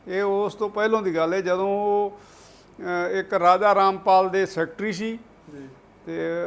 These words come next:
Speaker 1: ਅਹ, ਆਪਣੀ ਭਰਤਪੁਰ ਰਿਆਸਤ ਦੇ, ਅ, ਉਹ ਰਾਜੇ ਦੇ ਉਹ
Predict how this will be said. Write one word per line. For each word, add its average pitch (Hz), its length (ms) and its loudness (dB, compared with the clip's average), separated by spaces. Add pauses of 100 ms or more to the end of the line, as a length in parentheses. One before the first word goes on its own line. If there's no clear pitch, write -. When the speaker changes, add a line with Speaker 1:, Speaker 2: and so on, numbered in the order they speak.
(280)
Speaker 1:
ਅਹ, 170 60 -4
ਆਪਣੀ 160 760 -4 (2000)
ਭਰਤਪੁਰ 196 500 0
ਰਿਆਸਤ 185 400 4
ਦੇ, 185 240 0
ਅ, 165 200 -10
ਉਹ 170 420 -4
ਰਾਜੇ 165 300 2
ਦੇ 170 240 0
ਉਹ 160 280 -10